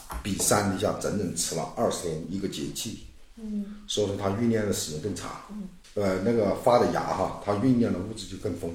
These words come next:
Speaker 1: 富。还有最重要一点的是，我头来跟你讲过，它因为它是茶籽点的这个树，这个茶树，它有主根会伸到二三、两三米，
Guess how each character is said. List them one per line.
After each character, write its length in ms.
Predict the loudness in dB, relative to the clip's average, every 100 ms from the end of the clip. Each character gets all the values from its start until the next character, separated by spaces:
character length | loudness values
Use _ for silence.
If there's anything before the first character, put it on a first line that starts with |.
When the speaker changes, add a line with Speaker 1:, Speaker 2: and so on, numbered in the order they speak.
| -8
Speaker 1:
富。 140 | -10 -12 -14 -18 -20 -10
还 180 | 4 8
有 80 | 8 8
最 180 | 8
重 300 | 8 8 8
要 160 | 10 10
一 120 | 8
点 160 | 4 -2
的 80 | -2
是， 100 | -2
我 380 | -2 -4 -6 -6
头 100 | -4
来 100 | -2
跟 160 | -2
你 40 | -4
讲 180 | -2 -4 -4
过， 100 | -10 -2
它 140 | 0
因 140 | 4 6
为 80 | 4
它 80 | 2
是 100 | 0
茶 440 | 2 4 2 4 2
籽 240 | 2 -4 -10 -18 -20 -20 -20 -6
点 260 | 4 6 6
的 100 | 0
这 120 | -2
个 80 | -2
树， 200 | -2 -6 -10 -6
这 120 | -2
个 100 | 0
茶 260 | -2 -4 -6
树， 180 | -6 -6
它 140 | 2 4
有 80 | 4 0 -4
主 100 | -4 2
根 240 | 6 6 6 -2 -14 6
会 280 | 8 8 6 -2 -8
伸 360 | -6 4 6 8
到 180 | 8 6 6
二 120 | 4
三、 240 | 6 4 0 -6 -16 -10
两 240 | -2 2 4
三 260 | 4
米， 60 | 4